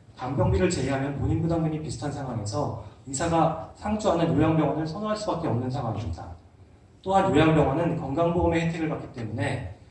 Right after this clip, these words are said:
본인 부담 상한제가 적용되어서 본인 부담 상한, 상한액을 초과하는 금액을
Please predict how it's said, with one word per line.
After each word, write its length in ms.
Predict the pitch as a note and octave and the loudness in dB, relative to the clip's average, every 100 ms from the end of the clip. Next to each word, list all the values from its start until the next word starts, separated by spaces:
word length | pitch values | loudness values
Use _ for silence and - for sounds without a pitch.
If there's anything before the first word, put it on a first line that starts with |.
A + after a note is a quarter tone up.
| - - - | -20 -18 -2
본인 240 | C#3+ F3 | 2 4
부담 200 | F3+ F3+ | 6 4
상한제가 460 | - F#3+ F3 D#3+ D3 | 4 0 0 2 2
적용되어서 720 | - C3 B2 G#2 - C#3+ - | 0 -2 -2 -4 -4 -6 -6
본인 260 | - D3+ D#3 | -4 -2 0
부담 200 | D#3+ - | -2 -2
상한, 560 | F#3 G3 F3+ E3 D#3+ - | 0 0 0 -2 -6 -8
상한액을 800 | - G3 G3 C#3+ C3+ E3 F3+ - | 0 4 4 2 0 0 0 -2
초과하는 480 | F#3+ G3 F3+ E3+ | -2 0 0 -2
금액을 520 | B2 A#2+ A#2+ D3 - | -4 -4 -2 -2 -4